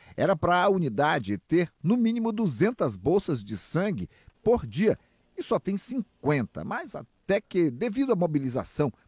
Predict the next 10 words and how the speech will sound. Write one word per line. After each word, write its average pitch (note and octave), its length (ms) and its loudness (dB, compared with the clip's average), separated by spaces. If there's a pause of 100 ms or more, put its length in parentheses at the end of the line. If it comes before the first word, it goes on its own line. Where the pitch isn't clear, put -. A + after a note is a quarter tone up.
pra C3 100 -2
auxiliar A#2+ 440 -2
Letícia, D#3+ 560 -2 (100)
houve G3 240 2
um G#3 60 0
movimento G3+ 800 -2 (280)
relativamente F#3+ 720 0
bom F#3+ 220 2
por D#3 180 0
aqui. D#2+ 260 -10